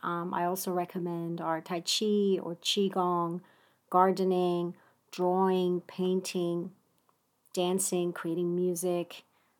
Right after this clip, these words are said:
things that can help reduce the state of arousal that the nervous system gets stuck in. The second thing that, um, I learned in my own journey with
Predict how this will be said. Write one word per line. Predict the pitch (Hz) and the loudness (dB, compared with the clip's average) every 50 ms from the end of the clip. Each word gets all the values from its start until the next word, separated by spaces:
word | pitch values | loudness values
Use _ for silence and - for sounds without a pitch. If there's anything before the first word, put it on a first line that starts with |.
| _ _ _ | _ _ _
things | - 262 311 381 381 - | 2 4 4 4 4 4
that | 320 311 | 0 2
can | - 247 233 | 2 -2 -2
help | 190 - - 220 196 190 185 190 - 185 | -2 -2 0 2 4 4 4 2 2 0
reduce | 190 185 190 - - 185 190 185 185 180 180 180 - | 0 0 0 -2 0 2 4 4 4 4 2 0 -6
the | - - 180 | -8 -8 -10
state | - - - 185 175 175 175 | -10 -4 0 0 2 2 2
of | 180 165 - | 0 -2 -2
arousal | - 170 165 170 170 170 170 170 160 170 175 170 156 | -2 -2 2 2 4 4 4 2 0 -2 -4 -4 -4
that | - 170 - - | -4 -8 -6 -4
the | 160 | -4
nervous | 160 170 165 165 160 185 175 | -4 -4 -4 -4 -6 -6 -8
system | - - 180 - - 175 170 165 170 165 | -8 -8 -10 -10 -6 -6 -4 -4 -4 -6
gets | - 165 156 151 - - - - - - _ _ _ _ _ _ _ _ | -6 -8 -6 -4 -4 -2 -2 -4 -6 -10 _ _ _ _ _ _ _ _
stuck | - - - - 185 165 - - 165 | 0 0 2 2 0 -2 -2 -8 -10
in. | - - 170 - _ _ _ _ _ _ _ _ - - - - - - _ _ _ | -10 -10 -12 -14 _ _ _ _ _ _ _ _ -20 -20 -20 -20 -20 -20 _ _ _
The | - 226 | 0 6
second | 220 - 294 294 339 320 302 285 | 8 8 8 10 10 8 8 10
thing | 294 254 233 220 220 202 | 8 6 8 8 8 10
that, | 196 190 196 190 190 - - - | 10 10 10 8 6 2 -8 -2
um, | 214 190 185 180 180 180 - - | 2 4 4 4 2 -2 -2 4
I | 208 202 | 6 8
learned | 202 196 196 202 202 208 208 202 196 | 10 12 12 10 10 8 8 8 8
in | 190 185 | 6 6
my | 185 185 185 | 6 6 6
own | 190 196 208 208 202 | 6 8 8 6 6
journey | 190 190 190 185 185 185 185 180 180 180 175 | 6 4 4 4 4 4 4 4 2 2 0
with | 175 175 180 175 | -2 -2 -4 -6